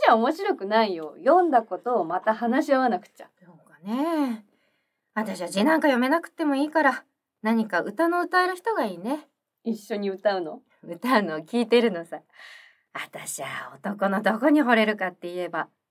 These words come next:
Speaker 2: 声に惚れるね。
Speaker 1: あんたは歌が好きだからね。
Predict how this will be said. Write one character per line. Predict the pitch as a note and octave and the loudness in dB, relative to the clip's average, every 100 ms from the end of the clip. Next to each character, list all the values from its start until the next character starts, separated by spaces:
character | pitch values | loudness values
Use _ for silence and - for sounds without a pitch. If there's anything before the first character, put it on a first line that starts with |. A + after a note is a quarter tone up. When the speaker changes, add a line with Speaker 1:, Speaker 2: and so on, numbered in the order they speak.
| _ _ | _ _
Speaker 2:
声 | - F3+ E3 D#3+ | -8 -2 -2 -2
に | D#3 C#3 | -6 -10
惚 | D#3 | -8
れ | E3 | -6
る | E3 | -6
ね。 | E3+ F#3 G3+ G#3+ A#3+ - _ - | -4 0 2 2 0 -4 _ -8
Speaker 1:
あ | C4+ A3 | 0 0
ん | A3 - | 0 -4
た | F#4+ F4+ | -2 0
は | F#4 | 0
歌 | A#3 - B3+ | 0 -2 0
が | D#4+ F4+ | 2 0
好 | - | 0
き | D#4+ | 2
だ | F4+ A#4+ | 4 4
か | A#4 | 2
ら | E4 A3 | 2 0
ね。 | G#3 G3+ | -2 -6